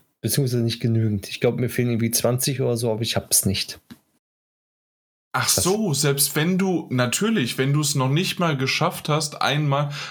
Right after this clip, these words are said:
Speaker 2: weil dann, dann ist es ja auch zu wenig, ja? Ja, das stimmt.
Speaker 1: Genau,
Speaker 2: Ja.
Speaker 1: deswegen.
Speaker 2: Weil es gibt ja
Speaker 1: Irgendein
Speaker 2: na-,
Speaker 1: Pokémon.
Speaker 2: es gibt ja manchmal eine Aktion, ähm, dass du auch durch, ähm,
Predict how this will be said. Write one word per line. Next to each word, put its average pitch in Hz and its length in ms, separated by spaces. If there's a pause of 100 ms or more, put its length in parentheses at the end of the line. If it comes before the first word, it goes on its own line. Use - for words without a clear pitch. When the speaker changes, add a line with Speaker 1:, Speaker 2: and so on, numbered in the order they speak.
Speaker 2:
weil 123 140
dann, 127 260
dann 127 160
ist 147 160
es 143 100
ja 143 120
auch - 160
zu 110 240
wenig, 104 340
ja? 117 340 (100)
Ja, 113 180
das 123 140
stimmt. 156 180
Speaker 1:
Genau, 117 280
Speaker 2:
Ja. - 60 (200)
Speaker 1:
deswegen. 113 500 (480)
Speaker 2:
Weil 131 100
es 139 100
gibt 196 180
ja 175 80
Speaker 1:
Irgendein 147 220
Speaker 2:
na-, - 60
Speaker 1:
Pokémon. 107 280 (100)
Speaker 2:
es - 100
gibt 190 160
ja 196 80
manchmal 160 380
eine 143 80
Aktion, 147 840
ähm, 123 260
dass 131 200
du - 100
auch 131 260
durch, 123 520
ähm, 107 400